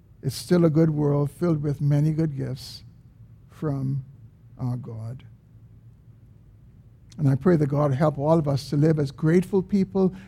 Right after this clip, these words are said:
and as obedient people for all that he has done for us.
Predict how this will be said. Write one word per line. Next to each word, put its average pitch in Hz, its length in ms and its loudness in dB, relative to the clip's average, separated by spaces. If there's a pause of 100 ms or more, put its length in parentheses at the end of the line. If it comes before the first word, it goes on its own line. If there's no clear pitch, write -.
and 147 160 2
as 147 140 0
obedient 180 720 6
people 127 460 -4 (200)
for - 220 -6
all 165 440 6
that 151 180 -2
he 151 420 2 (140)
has 131 400 -2
done 120 480 -8 (1300)
for 110 320 -8
us. - 440 -14